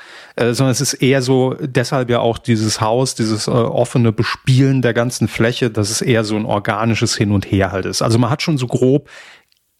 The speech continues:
kurz nach sechzehn Uhr, wie es ja auch vorher programmiert war, dann Brit, ne? Und, äh, immer gegen siebzehn Uhr war jetzt auch mal Ingo dann dort zu Gast und hat so ein paar Rechtstipps noch gegeben im Talk. Ähm, also sch-, schon so die Plätze,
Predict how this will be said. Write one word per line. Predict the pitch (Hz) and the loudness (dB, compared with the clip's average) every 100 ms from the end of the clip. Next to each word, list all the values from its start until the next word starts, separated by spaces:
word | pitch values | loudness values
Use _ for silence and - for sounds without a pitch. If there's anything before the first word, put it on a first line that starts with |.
| - | -12
kurz | - 160 160 - | 0 0 0 -2
nach | 123 113 | -4 -2
sechzehn | 131 127 - 117 107 | -4 -4 -4 -4 0
Uhr, | 156 170 160 - | 2 2 0 -6
wie | 139 120 | -10 -4
es | 139 - | -2 0
ja | 117 | -2
auch | 110 | -4
vorher | - 135 120 120 | -2 -2 -2 -2
programmiert | - 120 113 107 123 127 | -2 -2 -2 0 0 0
war, | 127 110 | -2 -2
dann | 98 95 | -4 -2
Brit, | 117 156 165 - - | 0 0 -2 -8 -10
ne? | - 120 - | -4 -2 -2
Und, | 107 107 - - | -4 -6 -6 -6
äh, | 127 | 0
immer | 135 120 | 2 0
gegen | 107 120 110 | 0 -2 -2
siebzehn | 101 147 - - 131 | 0 -2 -2 -2 0
Uhr | 135 123 | 2 0
war | 110 107 | 0 -2
jetzt | 104 | -4
auch | 107 - | -6 -4
mal | 101 | 0
Ingo | 156 165 147 | 4 4 4
dann | 135 123 | 2 0
dort | 123 120 | -2 -2
zu | - | -4
Gast | 110 117 - - | -2 -2 -4 -8
und | - 98 | -8 -6
hat | 107 | -2
so | 117 | 0
ein | 98 | 0
paar | 110 | 0
Rechtstipps | 120 - - - - 113 110 - 127 - - | -2 -2 -4 -4 -4 -4 -4 -2 -2 -2 -4
noch | 113 104 | -4 -2
gegeben | 120 110 107 107 | -2 2 2 2
im | 98 | 0
Talk. | - 139 139 - - - - - - | 0 0 0 -4 -20 -20 -18 -8 -2
Ähm, | 110 107 110 - | 0 2 0 -4
also | - 117 | -2 0
sch-, | 113 135 160 | 0 0 0
schon | - 156 | 2 2
so | 139 | 2
die | 123 120 | 0 0
Plätze, | - 123 123 - 123 120 - | 0 -2 -2 0 0 0 -2